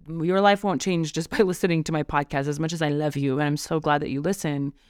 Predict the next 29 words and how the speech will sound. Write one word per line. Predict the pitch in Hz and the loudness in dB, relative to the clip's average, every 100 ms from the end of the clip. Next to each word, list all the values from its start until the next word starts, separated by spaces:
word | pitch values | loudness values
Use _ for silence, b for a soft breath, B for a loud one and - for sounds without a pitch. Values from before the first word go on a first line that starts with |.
| b | b
What | 175 110 | -2 0
will | 196 247 | 2 2
change | - 220 | 2 2
your | 190 | 2
life | 175 160 | 2 2
is | 160 - | -4 -4
executing | 160 - 160 170 156 151 143 143 | -6 -6 -4 -2 0 0 0 -2
and | 156 | -4
implementing | - 190 180 160 151 - 143 143 - | -2 -4 0 0 0 -2 -2 -2 -2
and | - | -4
integrating | - 208 208 156 156 151 | -2 0 0 0 0 0
the | 147 147 | 0 0
ideas | 143 139 156 143 139 139 | 0 0 2 2 0 -4
that | - | -6
I | 98 | -6
share | - 139 | -4 -4
here. | 131 - - 170 - b b b | -4 -6 -6 -8 -14 b b b
So | - | -2
I'm | 160 156 | 0 0
trying | - 190 185 175 | -2 0 0 2
to | 170 | 0
make | 160 160 - | 2 0 0
this | 151 | -2
very | 151 147 | 0 -2
tactical | 147 151 156 - 165 160 | -2 -4 -6 -4 -2 0
and | 151 151 - | -2 -4 -2
applicable | 196 - - 254 208 180 170 | -2 -2 -2 0 2 0 0
for | 175 | -2
you. | 170 160 214 | 0 0 -2